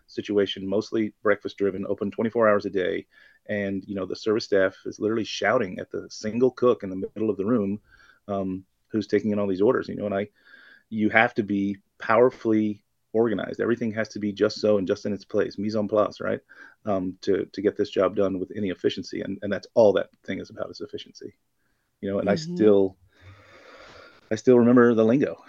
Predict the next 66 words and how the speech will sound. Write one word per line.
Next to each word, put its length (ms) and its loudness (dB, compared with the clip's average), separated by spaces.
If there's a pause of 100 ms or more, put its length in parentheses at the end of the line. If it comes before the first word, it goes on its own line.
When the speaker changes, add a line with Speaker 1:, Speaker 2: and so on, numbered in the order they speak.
(300)
Speaker 1:
you 80 -4
know, 280 -4 (180)
when 140 -6
I 80 -6
go 240 2
and 160 -4
sit 160 -4
at 80 -4
a 40 -2
Waffle 260 2
House 180 -10
and 120 -8
I 60 -4
hear 220 -2
the 320 0
service 320 -4
staff 260 0
shouting 380 -2
at 200 -10
the 200 0
cook, 280 -4
I 60 -10
can, 320 -10 (160)
I, 300 -10
I, 60 -10 (300)
I 60 -12
know 200 0
what 140 2
they're 140 -2
saying, 400 -8
you 100 -10
know, 160 -6 (360)
Speaker 2:
<laughs> 280 -6
Speaker 1:
"Order 180 8
scrambled 300 2
cheese 160 4
on 120 4
two, 220 4
out 120 6
like 120 4
one, 180 4
make 100 4
it 60 -4
a 40 -2
plate, 280 2
raisin." 400 2
You 100 -6
know, 60 0
I 40 -2
mean, 160 -4
that 160 -2
means, 320 -4 (240)
uh, 240 -2 (560)
"Order 200 4
scrambled 340 -4
cheese 180 -6
on 180 -2
two." 240 -4
That's 220 -4
two 300 0
orders 260 2
of 200 -2
scrambled 340 -2
eggs 140 -2
with 120 -8
cheese, 460 -6